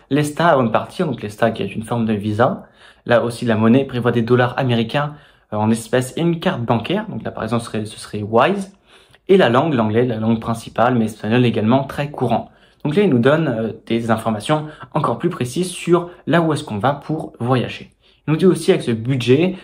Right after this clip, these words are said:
de dix mille euros, on pourra avoir pleinement le, le séjour à Miami et que c'est, on a largement.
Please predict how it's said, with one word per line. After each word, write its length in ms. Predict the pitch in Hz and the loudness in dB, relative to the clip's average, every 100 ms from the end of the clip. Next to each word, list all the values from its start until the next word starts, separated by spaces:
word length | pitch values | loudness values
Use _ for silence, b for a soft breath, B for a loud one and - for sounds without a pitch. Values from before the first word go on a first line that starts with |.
| B | B
de 60 | 117 | -4
dix 200 | 107 170 | 0 2
mille 160 | 175 | 4
euros, 240 | 127 107 151 | 2 2 0
on 80 | 151 | 0
pourra 340 | 131 - 156 | -4 0 2
avoir 440 | 120 113 147 151 | 2 2 0 -2
pleinement 480 | - 180 143 135 165 | -4 0 4 4 2
le, 160 | 127 110 | 0 -2
le 120 | 101 | -4
séjour 360 | - 110 117 123 | -4 -2 -2 -2
à 40 | |
Miami 460 | 107 101 117 151 B B | -2 2 2 2 B B
et 80 | 117 | -6
que 140 | 151 | -4
c'est, 240 | 151 156 - | -4 -6 -4
on 80 | 110 | -2
a 80 | 104 | 0
largement. 600 | 113 147 123 104 - | 2 2 -2 -4 -6